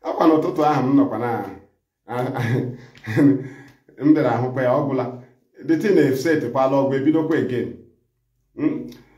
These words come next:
Ojukwu wetara ozi na mpa ya nwụọla, nineteen sixty-eight, yes. No problem. Ọ sị o wutere ya, ya nọ n'ọnwa na awa naanị. Face kwa ọgụ. Eh?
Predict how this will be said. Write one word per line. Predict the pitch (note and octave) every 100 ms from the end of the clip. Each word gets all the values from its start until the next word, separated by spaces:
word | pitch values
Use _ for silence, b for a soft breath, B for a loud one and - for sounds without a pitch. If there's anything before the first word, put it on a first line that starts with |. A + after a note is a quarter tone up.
| B _
Ojukwu | F3+ F#3 - F#3+
wetara | E3+ C#3 C#3+
ozi | D3+ D3 D#3 D#3 D3+ D3+
na | C#3 A#2+
mpa | A#2 C3+
ya | C3
nwụọla, | A#2+ A#2+ A#2 A2+ A#2 -
nineteen | B2 C3 C3+ C#3
sixty-eight, | A2+ - G#2+ G#2 G2+ G2 F#2+ F#2 F2+ - _ _ _ _ _ _ _ _ _ _ B2 A2 A2 - G#2
yes. | G#2 G2+ A2+ - - _ _ _ _ _ _ _ _ _ _ _ _ _ -
No | D#3+
problem. | F3+ D#3+ C#3 B2 B2 - - - _
Ọ | D#3+
sị | F3+
o | E3+ D#3
wutere | C#3+ B2 B2+
ya, | C3+ C#3 - - - _
ya | C3+ D#3
nọ | C3+ B2+
n'ọnwa | C3 C3+ C#3
na |
awa | B2 A2+
naanị. | A#2 A#2+ A2 - - - _ _ _ _ _ -
Face | C#3+ C#3+ A#2
kwa | A#2+ A#2+
ọgụ. | F#2+ - - _ _ -
Eh? | B2+